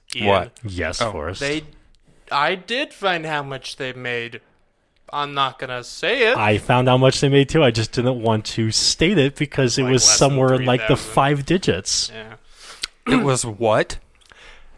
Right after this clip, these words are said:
Speaker 3: Yeah.
Speaker 2: It was five digit. Ooh.
Speaker 1: Well, it's
Speaker 3: It's like
Speaker 1: select
Speaker 3: thirty-two thousand
Speaker 1: theaters. It
Speaker 3: or
Speaker 1: makes
Speaker 3: something.
Speaker 1: sense. Uh, so, so, folks, just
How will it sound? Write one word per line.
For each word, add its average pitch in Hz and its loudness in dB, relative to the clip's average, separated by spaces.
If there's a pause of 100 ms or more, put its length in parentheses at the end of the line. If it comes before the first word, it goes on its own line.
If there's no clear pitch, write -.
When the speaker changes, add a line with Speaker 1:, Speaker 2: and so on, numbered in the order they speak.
(120)
Speaker 3:
Yeah. 175 4
Speaker 2:
It - 6
was 156 0
five 135 2
digit. 120 -2
Ooh. 117 -4
Speaker 1:
Well, - -4
it's 208 -2
Speaker 3:
It's 120 -4
like - 2
Speaker 1:
select 190 0
Speaker 3:
thirty-two 175 2
thousand 147 2
Speaker 1:
theaters. 156 -2
It 170 2
Speaker 3:
or - 2
Speaker 1:
makes 156 -4
Speaker 3:
something. 170 -2
Speaker 1:
sense. 170 -6 (380)
Uh, 120 -14
so, - -14 (300)
so, 160 -4 (100)
folks, - -6 (180)
just 160 -2